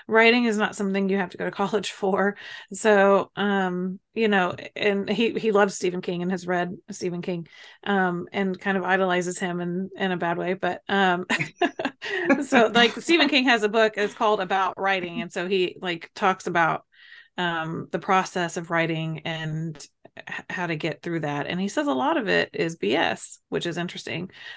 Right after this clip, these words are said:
Um, and so, and going through college, it can be,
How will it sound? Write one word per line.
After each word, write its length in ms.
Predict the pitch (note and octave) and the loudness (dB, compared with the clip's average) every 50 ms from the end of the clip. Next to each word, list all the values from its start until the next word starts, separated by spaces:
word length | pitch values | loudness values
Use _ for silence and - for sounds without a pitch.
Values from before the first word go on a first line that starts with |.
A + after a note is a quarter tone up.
| - - - | -18 -6 -2
Um, 420 | - G3 F3+ F3+ F3 E3+ E3+ E3 D#3 - | 2 4 4 6 4 4 2 0 2 2
and 120 | G3+ G#3 | 2 2
so, 300 | G3 - A3+ G3+ G3+ G3+ | 4 4 6 8 8 6
and 160 | G3 - A3 G3+ | 6 4 4 6
going 300 | A3 G#3+ G#3 G#3 G#3 G3+ | 8 8 8 8 6 2
through 160 | - A#3 G#3 | 0 -2 -2
college, 600 | G#3 - G#3+ G3 G3 G3 G3 G3 G3 G3 - - - _ _ _ | 0 2 4 4 4 4 4 2 0 -4 -8 -12 -12 _ _ _
it 140 | - G3+ G3 | 0 0 0
can 300 | - - B3+ C#4 C#4+ B3 | 2 2 2 4 4 2
be, 340 | F3+ E3 - - G3 G3+ G3 | 2 0 -2 -4 -6 -8 -8